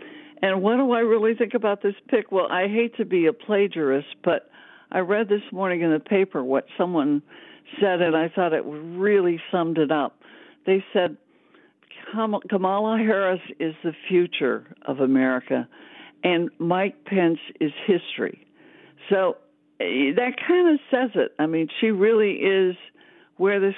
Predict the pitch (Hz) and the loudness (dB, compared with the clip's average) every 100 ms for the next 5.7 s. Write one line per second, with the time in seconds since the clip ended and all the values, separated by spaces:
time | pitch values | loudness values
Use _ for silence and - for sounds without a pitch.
0 | - 196 - 160 - 160 170 180 202 214 | -4 -4 -2 -2 -2 -2 -2 2 2 2
1 | 240 226 214 _ _ - - - _ - | 0 0 -4 _ _ -20 -20 -20 _ -2
2 | 175 165 175 180 190 190 190 170 143 - | 0 0 0 -2 -4 -6 -2 0 0 0
3 | 160 160 - 170 180 185 180 170 143 - | -2 -2 -2 0 0 0 -2 -6 -6 -4
4 | 156 151 - 160 160 156 156 139 139 143 | 0 0 -2 0 -2 -2 -2 0 2 0
5 | - 151 151 139 165 165 151 | 0 -2 0 -2 -2 -4 -8